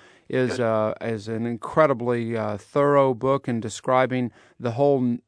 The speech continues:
Speaker 1: Hitler, uh, Nazi apparatus, their premeditated and planned looting, the methodologies that they used,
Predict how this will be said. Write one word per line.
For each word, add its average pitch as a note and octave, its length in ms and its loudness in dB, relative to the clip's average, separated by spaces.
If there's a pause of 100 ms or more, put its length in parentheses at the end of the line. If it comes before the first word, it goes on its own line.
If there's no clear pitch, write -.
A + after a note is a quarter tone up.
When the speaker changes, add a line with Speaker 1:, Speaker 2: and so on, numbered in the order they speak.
(100)
Speaker 1:
Hitler, A#2+ 600 -2
uh, A2 280 0
Nazi B2 520 -2
apparatus, B2 760 -2 (340)
their A2+ 340 0
premeditated B2 800 -2
and A2+ 140 -4
planned B2+ 420 -4
looting, C3 480 -4
the G#2 340 -6
methodologies B2 800 -2
that A#2+ 140 -10
they B2 100 -6
used, B2+ 360 -4